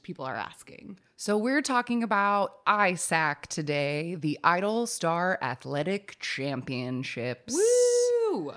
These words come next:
Speaker 2: As presented by M B C, um,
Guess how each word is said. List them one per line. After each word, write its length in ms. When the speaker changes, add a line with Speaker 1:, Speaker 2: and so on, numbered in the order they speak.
Speaker 2:
As 260
presented 580
by 380
M 320
B 220
C, 640
um, 400